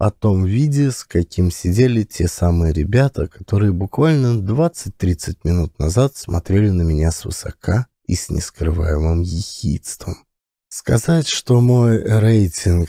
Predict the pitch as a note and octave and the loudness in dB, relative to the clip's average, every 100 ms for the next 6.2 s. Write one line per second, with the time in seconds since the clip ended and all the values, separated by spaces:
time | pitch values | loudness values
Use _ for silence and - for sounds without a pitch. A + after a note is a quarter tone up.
0 | - F#2 G2 G2+ - F#2 E2+ F2 E2+ - | 0 2 4 2 0 -2 0 0 0 0
1 | E2 E2+ F#2 D3 D#3 - - - G#2 A2 | 0 0 0 2 0 -2 -10 -2 0 0
2 | - F2 E2+ E2 - - F2 F#2 F2+ - | 0 2 2 0 -2 -6 -4 -4 -8 -12
3 | - _ _ A2+ D3+ D3+ D3+ C#3 C#3+ C#3 | -20 _ _ 0 2 2 0 2 2 2
4 | A#2+ A#2 C3+ G2 F#2 - - - _ _ | 2 2 2 0 -4 -6 -6 -10 _ _
5 | _ - F2 A2 A2 - G2 G2 F#2 - | _ -2 2 2 0 -2 -4 -2 -6 -10
6 | - | -16